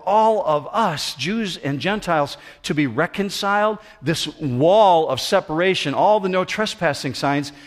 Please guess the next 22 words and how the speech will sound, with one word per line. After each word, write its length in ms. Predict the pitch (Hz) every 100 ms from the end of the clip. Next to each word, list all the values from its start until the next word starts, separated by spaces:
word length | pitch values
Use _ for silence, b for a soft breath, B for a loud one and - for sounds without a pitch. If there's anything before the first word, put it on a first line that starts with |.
| B
had 220 | B 160 170
to 80 |
be 100 | 160
taken 500 | 160 - 180 143 139
down. 520 | 131 202 170 95 90 95 b b b b
What 260 | - 120 160
did 120 | 175
it 160 | 156 -
cost 480 | - 175 165 - -
for 160 | 151
that 300 | 147 143 123
deconstruction 760 | 131 170 147 127 - 131 - 123
project 480 | - 143 123 143 -
to 60 |
take 240 | 127 139 -
place? 380 | 156 165 - - B B
It 120 | 123
cost 300 | - 160 -
the 80 | 117
blood 240 | 131 131
of 80 | 95
Jesus. 640 | 110 127 85 82 - 104